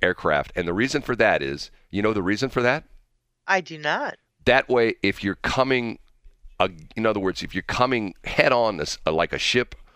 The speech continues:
Speaker 1: or an airplane, you know, uh, if the, if the ship is either coming toward you or coming aw-, or going away from you.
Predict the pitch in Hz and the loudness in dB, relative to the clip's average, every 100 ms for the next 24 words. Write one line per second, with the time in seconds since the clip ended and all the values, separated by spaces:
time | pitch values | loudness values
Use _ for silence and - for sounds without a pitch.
0 | _ _ - 95 87 80 120 - 90 62 | _ _ 4 4 4 4 2 2 -2 -2
1 | 58 - - _ - 82 117 123 113 151 | -6 -12 -20 _ -12 -4 -2 2 4 4
2 | 98 78 82 _ _ _ _ _ - 95 | 4 0 -4 _ _ _ _ _ 2 2
3 | 87 - 104 - - 90 87 92 98 - | 2 0 -2 -2 -6 -4 -2 0 -2 -2
4 | 90 78 - 113 - 87 95 87 82 - | -4 -2 0 0 0 -2 -2 -2 -4 -2
5 | 110 104 90 - - 90 117 147 143 156 | -2 -2 -4 -10 -6 0 0 0 -2 -6
6 | - - - - 104 98 78 78 76 82 | -6 -8 -6 -2 -2 -2 -4 -6 -4 -4
7 | 90 85 101 90 73 78 92 - 90 95 | -4 -2 -2 0 -2 0 -2 -4 -12 -12